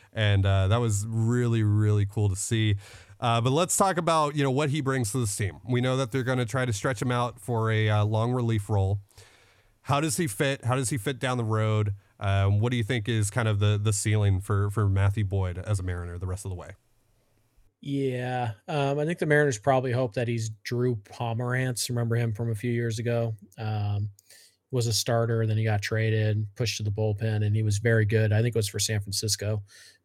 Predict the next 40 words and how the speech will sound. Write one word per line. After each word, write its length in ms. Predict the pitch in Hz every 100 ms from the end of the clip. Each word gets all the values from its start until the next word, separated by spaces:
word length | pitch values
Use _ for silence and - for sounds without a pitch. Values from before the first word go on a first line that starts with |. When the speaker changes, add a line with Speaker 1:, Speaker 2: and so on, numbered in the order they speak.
| -
Speaker 2:
Um, 80 | 131 123 117 117 117
Speaker 1:
Mm-hmm. 180 | 107 87 98 - _ - _ _ _ _ _ _ _ -
Speaker 2:
might, 260 | 123 110 -
yeah, 240 | 175 120
I 40 | 107
think 140 | 113
it 20 |
was 100 | 101
San 140 | 104 107
Francisco. 520 | 101 - 113 127 117 - - - _ -
Speaker 1:
Mm-hmm. 360 | 135 135 127
Speaker 2:
Um, 200 | 127 123 120 - - - - _ -
yeah, 320 | 175 135 120
and 100 | 113
so 120 | 135
I 40 |
think 140 | 139 147
that's 140 | 139
kinda 120 | 143
what 100 | 135
they're 120 | 131 120
hoping, 260 | 123 120
a 40 | 117
guy 180 | 117
who 60 | 117
can 100 | 117
go, 320 | 117 117 113
you 120 | 113 110
know, 240 | 104 104 - _ _ - _ _
get 220 | 135 110
you 240 | 123 117 107 - _ _ _ _ _ _ _ _ _
anywhere 320 | 135 127 120
between 400 | 117 107 117 110
three 380 | 104 117 117 117
to 480 | 113 104 104 107 - - _ _ _ -
eight, 320 | 117 117 -
nine 260 | 110 110
outs 480 | 101 107 113 - - -
if 120 | 110
needed. 420 | 113 113 117 110